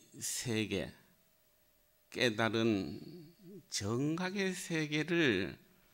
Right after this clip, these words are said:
말씀하고 있다. 이 깨달음을 세 가지 형태로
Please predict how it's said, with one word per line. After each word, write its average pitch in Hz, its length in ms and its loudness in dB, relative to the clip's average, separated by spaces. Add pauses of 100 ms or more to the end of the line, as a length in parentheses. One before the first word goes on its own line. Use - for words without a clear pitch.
(400)
말씀하고 92 1300 -2
있다. 87 1000 -12 (2750)
이 185 240 2
깨달음을 214 880 2 (1600)
세 190 420 0
가지 190 320 4
형태로 107 580 0